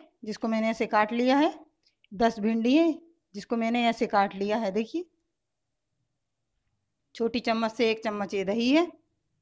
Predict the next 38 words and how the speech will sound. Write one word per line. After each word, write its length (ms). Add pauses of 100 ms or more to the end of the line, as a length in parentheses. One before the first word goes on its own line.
(640)
एक 200
चम्मच 240
बड़ी 200
चम्मच 300
से 140
cornflour 460
powder 440
है, 80
ये 180 (1400)
नमक 280
स्वाद 280
के 80
अनुसार, 400 (800)
दस 160
पन्द्रह 300
लहसुन 360
की 120
कलियां 360
हैं 100
ये, 220 (400)
और 160
एक 220
छोटा 260
सा 120
टुकड़ा 300
अदरक 320
का 100
है, 200 (640)
तीन 200
प्याज 360
हैं 120
ये 360
जिनको 240
मैंने 240
ऐसे 180
काट 260
लिया 240
है, 160